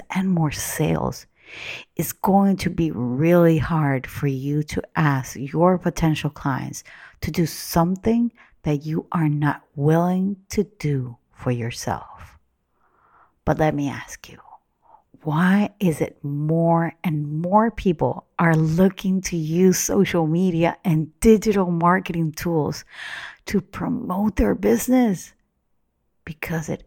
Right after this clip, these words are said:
actually works. It works for the local restaurant,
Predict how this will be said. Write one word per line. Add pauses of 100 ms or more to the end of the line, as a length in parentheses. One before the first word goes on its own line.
actually (480)
works. (960)
It
works
for
the
local
restaurant,